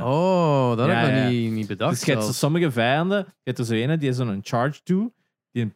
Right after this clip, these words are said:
Speaker 2: nudge ik altijd, dat die gewoon
Speaker 1: Ja, ja,
Speaker 2: altijd
Speaker 1: ja.
Speaker 2: tegen iemand anders, eh, eh, vliegt. En dat is gewoon super fun als je dat kunt doen.
Speaker 1: Ja.
Speaker 2: Dat vind ik gewoon in dit soort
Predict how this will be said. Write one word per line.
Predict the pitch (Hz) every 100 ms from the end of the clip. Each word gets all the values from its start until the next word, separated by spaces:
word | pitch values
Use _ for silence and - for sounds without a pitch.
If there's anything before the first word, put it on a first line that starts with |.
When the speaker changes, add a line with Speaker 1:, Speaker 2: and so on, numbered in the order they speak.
| -
Speaker 2:
nudge | - 107 131 165
ik | 147
altijd, | 135 175 170
dat | -
die | 131 110
gewoon | 127
Speaker 1:
Ja, | 113
ja, |
Speaker 2:
altijd | 143 160
Speaker 1:
ja. | 120
Speaker 2:
tegen | 156 147 151
iemand | 135 117
anders, | 131 143 135 113 - - _
eh, | 120 117 107 104 101 95 98
eh, | 95 - 117 117
vliegt. | - 110 - 104 92
En | 120
dat | 127
is | 123
gewoon | 208 165
super | - 196 147
fun | - 127
als | 123
je | 117
dat | 101
kunt | 110 98
doen. | - 123 139 -
Speaker 1:
Ja. | 113 120
Speaker 2:
Dat | 117 120
vind | 139 135
ik | 120
gewoon | - 127 147
in | 143 135
dit | 123 123
soort | - 151 131